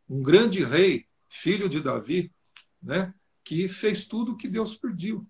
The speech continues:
E ele não pediu nada para Deus, ele teve o merecimento.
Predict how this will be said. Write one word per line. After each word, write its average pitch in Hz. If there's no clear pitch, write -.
E 175
ele 220
não 233
pediu 226
nada 196
para 147
Deus, 123
ele 180
teve 185
o 208
merecimento. 208